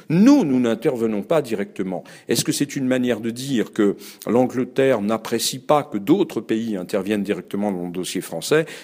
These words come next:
C'est une interprétation possible. Mais que le processus de Bâle, euh, ait été, euh, initié pour conduire in fine à la reconnaissance par Londres, il n'y a rigoureusement aucun doute. Qu'on abandonne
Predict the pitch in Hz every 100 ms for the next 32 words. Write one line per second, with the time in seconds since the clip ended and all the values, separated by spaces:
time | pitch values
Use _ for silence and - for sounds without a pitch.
0 | - 113 - 110 104 101 107 101 98 101
1 | 95 87 - - - - 131 110 - -
2 | _ 156 131 107 - 107 104 95 123 139
3 | - 127 147 117 104 101 110 87 80 -
4 | - - 92 92 - 110 127 123 - 123
5 | 107 - 95 92 87 - 165 185 151 -
6 | - 120 107 110 - - 247 202 175 165
7 | 117 - 208 240 - - 156 131 101 -
8 | - _ - 101 101 110 104 104 101 85
9 | - 82 92 120 156 - - - 113 110
10 | 123 160 160 - 180 139 123 113 143 -
11 | 101 85 - - - - 160 156 185 165
12 | 160 151 147 107 87